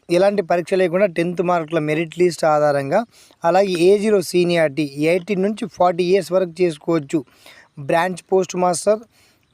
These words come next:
వాళ్ళకి శాలరీ నెలకి ట్వెల్వ్ నుంచి ట్వంటీ నైన్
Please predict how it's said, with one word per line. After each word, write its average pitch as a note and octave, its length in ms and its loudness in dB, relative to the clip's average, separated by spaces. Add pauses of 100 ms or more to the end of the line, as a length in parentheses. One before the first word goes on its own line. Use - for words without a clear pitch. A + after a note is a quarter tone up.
(560)
వాళ్ళకి E3+ 360 0
శాలరీ F3+ 440 0
నెలకి E3 460 -2
ట్వెల్వ్ F3+ 520 0
నుంచి F#3 140 -6
ట్వంటీ F#3+ 580 -2
నైన్ G#3+ 280 0